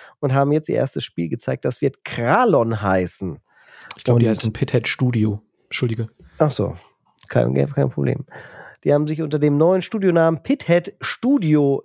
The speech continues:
Speaker 1: zusammengefunden und ihr neues Spiel Kralon jetzt erstmals gezeigt. Es sieht sehr düster aus.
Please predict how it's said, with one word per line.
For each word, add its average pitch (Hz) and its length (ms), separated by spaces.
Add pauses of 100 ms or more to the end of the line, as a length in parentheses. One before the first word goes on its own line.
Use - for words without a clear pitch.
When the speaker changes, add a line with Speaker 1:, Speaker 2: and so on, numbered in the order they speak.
Speaker 1:
zusammengefunden 143 1080
und 196 320
ihr 170 120
neues 165 260
Spiel 156 560 (280)
Kralon 104 720
jetzt 80 260
erstmals 90 440
gezeigt. 175 440
Es 139 100
sieht 165 180
sehr 143 140
düster 185 480
aus. 262 320